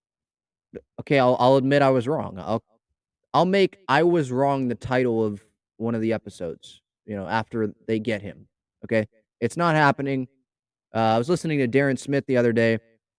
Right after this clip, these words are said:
and I think he was talk-, he was talking with someone familiar with the Padres thinking, like,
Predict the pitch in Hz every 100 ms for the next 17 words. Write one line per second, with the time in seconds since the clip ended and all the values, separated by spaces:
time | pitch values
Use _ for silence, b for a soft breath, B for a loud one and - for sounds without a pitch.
0 | _ 110 113 113 110 - 165 156 143 131
1 | - 113 - 143 131 143 - 127 123 120
2 | 120 113 - _ _ _ _ - 123 185
3 | 180 160 143 147 143 127 120 120 135 131
4 | 123 110 117 - _ _ _ _ _ _
5 | _ _ - 120 135 131 123 117 - 139
6 | 120 101 98